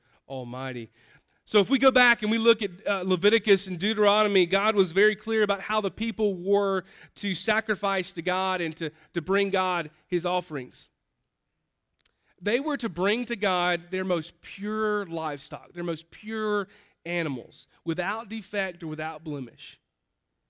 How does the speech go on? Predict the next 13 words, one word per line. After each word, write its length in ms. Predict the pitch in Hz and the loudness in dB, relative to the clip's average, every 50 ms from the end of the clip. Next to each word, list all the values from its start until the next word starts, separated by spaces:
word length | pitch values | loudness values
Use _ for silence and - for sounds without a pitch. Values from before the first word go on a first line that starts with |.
| _ _ _ _ _ _ _ _ _ _ _ _ | _ _ _ _ _ _ _ _ _ _ _ _
Here 240 | - 240 262 269 240 | -2 0 0 0 0
God 340 | 175 202 208 226 240 233 208 | 0 0 0 0 -2 -2 -2
is 100 | 185 175 | -4 -4
saying 520 | - - 220 226 226 226 220 214 208 196 | -4 -4 -2 -2 -2 -2 -2 -2 -2 -2
that, 200 | 180 170 170 - _ _ _ _ _ _ - | -2 -2 -4 -6 _ _ _ _ _ _ -8
that 100 | 175 160 | -4 -2
his 200 | 202 240 - - | -2 -2 -4 -4
people 680 | - - 226 233 226 - 220 202 180 165 151 156 - _ _ _ _ _ - | -6 -4 -2 -2 -2 2 4 4 4 4 2 -2 -8 _ _ _ _ _ -4
were 120 | 190 180 | -4 -4
giving 320 | 160 151 208 220 214 220 196 | -4 -4 -6 -6 -4 -4 -2
him 420 | 190 190 185 180 175 165 156 151 - _ _ _ | 0 0 0 0 0 -2 -4 -6 -10 _ _ _
their 220 | - 165 170 156 147 | -10 -8 -6 -6 -4
leftovers. 1000 | 135 151 175 180 - - 156 135 127 117 104 104 - _ - - - - - | -4 -6 -6 -6 -8 -10 -10 -10 -10 -10 -14 -18 -20 _ -20 -18 -18 -18 -20